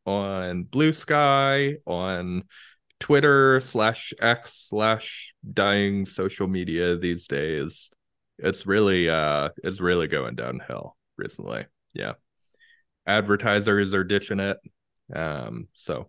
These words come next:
I don't know that that will be a relevant social media platform for much longer,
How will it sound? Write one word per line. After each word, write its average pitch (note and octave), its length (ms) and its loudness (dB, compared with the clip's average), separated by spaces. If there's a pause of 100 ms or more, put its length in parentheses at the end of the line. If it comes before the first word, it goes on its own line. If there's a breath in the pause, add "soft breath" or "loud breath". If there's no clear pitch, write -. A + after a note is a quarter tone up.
I - 60 -10
don't F2 100 -6
know C#2+ 200 -6
that D2+ 200 -4 (480)
that F2+ 240 -2
will F#2 140 0
be F#2 160 0
a F2 80 2
relevant F#2 480 0
social G#2+ 340 -2
media A2 300 0
platform A#2+ 500 0
for A#2+ 120 -6
much A#2+ 220 -2
longer, E3 400 2